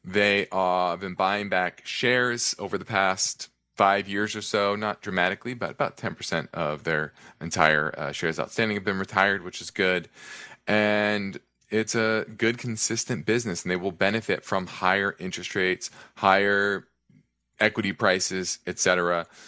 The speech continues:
Solid dividend that looks like they're, they've been increasing. Let's take a look here. Yeah, they've been increasing pretty much every single year.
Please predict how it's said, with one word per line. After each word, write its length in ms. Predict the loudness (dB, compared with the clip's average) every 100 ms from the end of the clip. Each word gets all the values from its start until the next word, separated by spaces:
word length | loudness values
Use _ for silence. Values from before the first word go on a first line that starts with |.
| -14
Solid 680 | -4 2 4 4 0 -6 -4
dividend 540 | -2 0 0 -4 -4 -8
that 540 | -4 0 2 2 -2
looks 200 | -8 -10
like 260 | -8 -8 -6
they're, 680 | -4 -2 -2 -2 -4 -6 -10 _
they've 240 | -8 -6
been 180 | -4 -4
increasing. 580 | -6 -6 -6 -6 -6 -6
Let's 200 | -6 -8
take 160 | -8
a 40 | -8
look 180 | -8 -6
here. 240 | -8 -8 -18 _ _ _
Yeah, 180 | -2 0 0
they've 140 | 0
been 120 | 0
increasing 640 | 0 0 0 0 0 -2 -6 -12 -12 -2
pretty 180 | 0
much 300 | 2 0 -2 0
every 240 | 0 0
single 340 | -2 -4 -6 -8
year. 540 | 0 2 4 2 -2